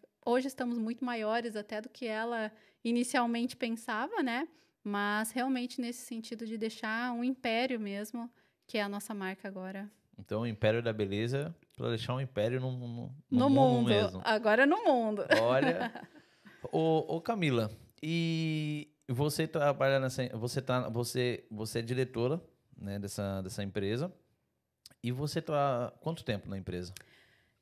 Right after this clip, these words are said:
Speaker 1: Eu estou com o Empório da Beleza há um pouco mais de três anos. E ho-, hoje sou diretora de expansão internacional da marca mesmo.
Speaker 2: E os desafios da Camila, assim, pra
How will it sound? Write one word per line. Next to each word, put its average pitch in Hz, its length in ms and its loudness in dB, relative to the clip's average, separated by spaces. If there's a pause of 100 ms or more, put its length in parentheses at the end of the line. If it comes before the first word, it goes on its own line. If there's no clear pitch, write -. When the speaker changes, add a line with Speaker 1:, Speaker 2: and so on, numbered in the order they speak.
(220)
Speaker 1:
Eu 208 140 -2
estou 262 340 -2
com - 180 -4
o 233 40 -2
Empório 220 420 -4
da 214 120 -4
Beleza 240 340 -2
há 302 40 4
um 294 40 4
pouco 320 180 2
mais 269 200 -2
de - 60 -16
três 233 300 -4
anos. 180 600 -6 (300)
E 196 440 -6 (160)
ho-, 196 200 -6 (160)
hoje 214 320 -4
sou 220 240 -4
diretora 214 440 -4
de 214 100 -10
expansão 233 420 -4
internacional 277 680 0
da 220 140 -2
marca 180 400 -4
mesmo. 175 420 -10 (680)
Speaker 2:
E 101 100 -4
os 113 160 -2
desafios 107 520 -2
da 104 180 0
Camila, 101 720 0 (380)
assim, 90 420 -10 (720)
pra 104 440 -2